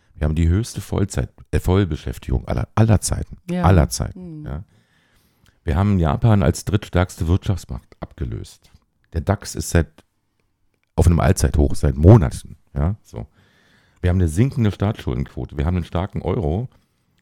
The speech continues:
Speaker 1: und die Inflation geht auch zurück und mehr als fünfzig Prozent des Stroms kam aus erneuerbaren Energien zu Preisen unterhalb des Vorkriegsniveaus.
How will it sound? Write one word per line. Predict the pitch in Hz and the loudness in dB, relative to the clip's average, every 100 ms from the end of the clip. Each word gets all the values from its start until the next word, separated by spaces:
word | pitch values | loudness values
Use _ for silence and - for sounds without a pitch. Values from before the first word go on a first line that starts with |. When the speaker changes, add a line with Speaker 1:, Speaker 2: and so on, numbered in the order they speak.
| _ - | _ -8
Speaker 1:
und | 85 | -6
die | 90 | -2
Inflation | 80 92 82 101 110 | -2 0 0 0 0
geht | 90 | -2
auch | - 104 | -4 -10
zurück | - 73 92 - | -8 -4 -4 -4
und | 78 | -2
mehr | 95 - | 0 0
als | 90 - - | -2 -2 -2
fünfzig | 139 165 - - | -2 -2 -6 -8
Prozent | 117 - 101 95 | -6 -2 -2 -2
des | 98 | -4
Stroms | - - 87 85 85 - _ _ _ _ - | -8 -8 -4 -4 -6 -10 _ _ _ _ -8
kam | 87 90 | -4 -2
aus | - 90 | 2 2
erneuerbaren | - 69 85 92 85 82 | 2 4 6 6 4 2
Energien | 80 85 80 95 98 | 2 0 0 -4 -4
zu | 92 | -6
Preisen | - - 80 104 85 | -8 -4 -2 -2 -2
unterhalb | - 104 110 98 87 87 | 4 4 6 4 4 2
des | - - | 0 4
Vorkriegsniveaus. | 92 92 - - - - - - | 4 4 0 -6 -6 -8 -14 -20